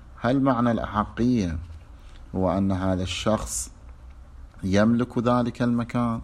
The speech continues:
بمعنى أنه إذا إجا واحد أزاحه عن ذلك المكان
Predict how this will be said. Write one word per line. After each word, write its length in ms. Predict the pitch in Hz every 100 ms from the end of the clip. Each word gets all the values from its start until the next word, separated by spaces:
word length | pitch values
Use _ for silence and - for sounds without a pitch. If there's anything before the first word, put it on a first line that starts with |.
| - - - - - - - - -
بمعنى 520 | 87 101 104 107 90 78 - - - 87
أنه 260 | 92 92
إذا 340 | 85 92 92 90
إجا 200 | 90 95
واحد 520 | 92 92 90 92 82
أزاحه 880 | 90 90 95 92 85 92 87 92 87
عن 200 | 92 87
ذلك 460 | 90 87 87 -
المكان 680 | 87 87 87 104 110 117 90